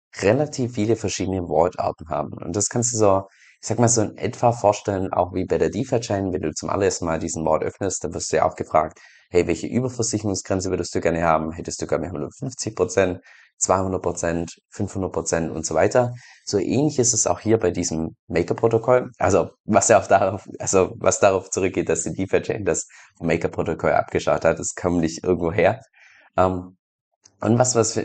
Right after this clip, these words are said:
was vielleicht auch noch einer der wesentlichen Unterschiede ist beim Maker-Protokoll im Vergleich zur DeFi-Chain, ist das, dass du als Kollateral immer nur eine einzige Kryptowährung hinterlegen kannst. Während du bei der DeFi-Chain ja immer eine Mischung machen kannst zwischen beispielsweise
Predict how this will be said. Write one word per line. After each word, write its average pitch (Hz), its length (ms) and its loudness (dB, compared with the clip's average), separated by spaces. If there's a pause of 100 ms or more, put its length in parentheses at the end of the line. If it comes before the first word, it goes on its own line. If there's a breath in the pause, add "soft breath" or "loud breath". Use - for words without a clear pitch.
was 101 280 0
vielleicht 98 300 -2
auch 101 100 2
noch 107 140 2
einer 90 340 2
der 85 220 0
wesentlichen 98 440 -2
Unterschiede 90 400 -4
ist 82 160 -2
beim 80 140 -2
Maker-Protokoll 90 760 -2
im 120 160 -4
Vergleich - 320 -4
zur - 140 -8
DeFi-Chain, 104 520 -4
ist - 180 -8
das, 92 240 0 (380 loud breath)
dass - 160 -6
du 92 60 -4
als - 140 -4
Kollateral 87 680 2
immer 123 200 -2
nur 113 280 2
eine 90 220 -2
einzige 80 360 -4
Kryptowährung 76 520 -4
hinterlegen 76 380 -6
kannst. - 360 -8 (280 loud breath)
Während 85 220 -2
du 82 80 0
bei 78 120 2
der 85 100 0
DeFi-Chain 82 560 0
ja 80 100 0
immer 80 400 -4
eine 78 160 -6
Mischung 98 260 -2
machen 87 240 -4
kannst 80 360 -2
zwischen - 280 -8
beispielsweise 76 760 -4